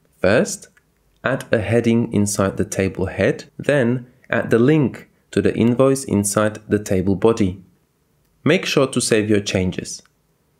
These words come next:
Customers will now be able to access their invoice in the order summary section of the customer account page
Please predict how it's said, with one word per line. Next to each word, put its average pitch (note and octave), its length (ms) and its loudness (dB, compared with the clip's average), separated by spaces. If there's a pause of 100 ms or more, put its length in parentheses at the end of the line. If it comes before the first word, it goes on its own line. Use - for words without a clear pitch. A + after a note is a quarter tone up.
(180)
Customers C3+ 760 0 (300)
will F#2+ 140 2
now A#2 260 2
be D#3+ 180 2
able B2 340 2
to - 220 -4
access G#2+ 380 -2
their F#2+ 180 -2
invoice B2 560 0
in F#2 200 -2
the - 240 -14
order A2+ 300 2
summary G#2 460 2
section G2+ 540 -2
of - 220 -8
the G2 80 -4
customer G2+ 460 -2
account A#2+ 400 -2
page F#2 340 -4